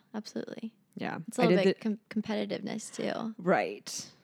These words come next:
Speaker 1: Which
Speaker 2: Which I
Speaker 1: sometimes is motivating for people. Sometimes it's not, but
Speaker 2: I know. I'm like, I'm like, don't know where I am
Speaker 1: Yeah.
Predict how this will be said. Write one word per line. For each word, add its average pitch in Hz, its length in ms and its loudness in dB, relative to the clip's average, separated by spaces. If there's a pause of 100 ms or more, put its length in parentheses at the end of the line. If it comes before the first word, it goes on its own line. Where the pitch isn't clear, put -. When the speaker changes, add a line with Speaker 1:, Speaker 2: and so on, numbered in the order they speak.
(280)
Speaker 1:
Which 202 140 6
Speaker 2:
Which 226 60 6
I - 20 10
Speaker 1:
sometimes 233 460 8
is 220 140 2
motivating 202 480 2
for 208 140 -2
people. - 200 -6
Sometimes 226 340 6
it's 196 140 -4
not, 180 320 0
but 190 120 6
Speaker 2:
I 196 100 12
know. 190 580 8 (180)
I'm 226 220 10
like, 247 260 6
I'm 208 220 8
like, 226 240 6
don't 185 280 8
know 175 600 6 (840)
where 175 240 8
I 156 80 8
am 147 500 4
Speaker 1:
Yeah. - 220 0